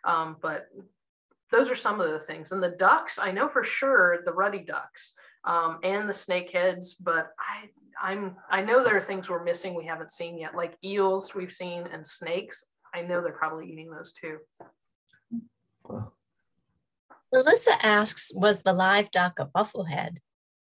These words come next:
Speaker 1: Yeah, it, it might have been a bufflehead.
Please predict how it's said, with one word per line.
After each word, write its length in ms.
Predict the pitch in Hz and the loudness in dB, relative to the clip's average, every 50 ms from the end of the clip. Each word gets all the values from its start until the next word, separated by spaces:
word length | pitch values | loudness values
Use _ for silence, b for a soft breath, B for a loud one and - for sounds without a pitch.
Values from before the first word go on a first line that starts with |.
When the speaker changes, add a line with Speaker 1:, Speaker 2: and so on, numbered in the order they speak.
| _ _ _ _ _ B B B B - | _ _ _ _ _ B B B B -10
Speaker 1:
Yeah, 260 | 175 190 175 156 156 - - - 226 | -2 0 2 2 0 -2 -4 0 2
it, 300 | 240 240 247 269 277 302 | 4 6 6 4 4 2
it 60 | 247 | 4
might 180 | 240 262 320 381 | 4 6 6 6
have 80 | 381 | 2
been 120 | 311 320 247 | 0 0 0
a 60 | 196 | 4
bufflehead. 520 | 185 180 - - 185 170 170 160 151 - | 2 2 2 2 -4 -6 -6 -6 -10 -10